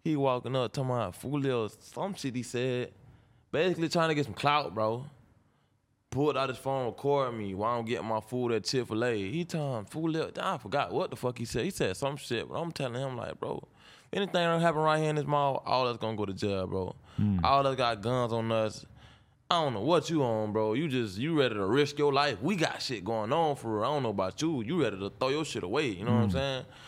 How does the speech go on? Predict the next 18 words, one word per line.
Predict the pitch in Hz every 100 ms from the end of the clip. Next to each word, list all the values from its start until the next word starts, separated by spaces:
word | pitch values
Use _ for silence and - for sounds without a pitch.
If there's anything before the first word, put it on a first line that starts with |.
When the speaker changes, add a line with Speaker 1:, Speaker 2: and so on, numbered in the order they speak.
| - -
Speaker 1:
But | 90
yeah, | 98
that | 139
shit | -
wasn't | 120 101 90
shit, | - 80
though. | 98 - -
Speaker 2:
'Cause | 120
Speaker 1:
That |
Speaker 2:
you | 120
Speaker 1:
shit | 120
Speaker 2:
said | 156 135
Speaker 1:
happened. |
Speaker 2:
I | 127 113
had | 95
ankle | 110
monitor | 104 98 92 95
on. | 90 87